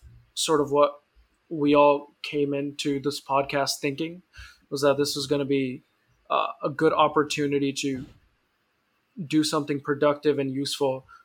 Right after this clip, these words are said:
with our free time, and hopefully create some good content to satisfy the people out there.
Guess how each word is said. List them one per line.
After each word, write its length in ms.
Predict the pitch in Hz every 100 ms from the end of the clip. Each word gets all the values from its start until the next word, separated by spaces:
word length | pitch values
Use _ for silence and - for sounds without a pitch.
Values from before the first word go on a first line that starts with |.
| _
with 120 | 143
our 100 | 135
free 260 | 131 143 139
time, 360 | - 131 131
and 220 | 127 127 - _ _
hopefully 460 | 160 160 156 156
create 340 | 143 - 151 147
some 180 | 143 135
good 280 | 147 147
content 520 | - 143 139 135 135 - _ -
to 100 | 147
satisfy 640 | - 139 135 - 127 127 - _ _ - _ _
the 180 | 151 143
people 360 | 147 147 131 127
out 140 | 120
there. 180 | 131 120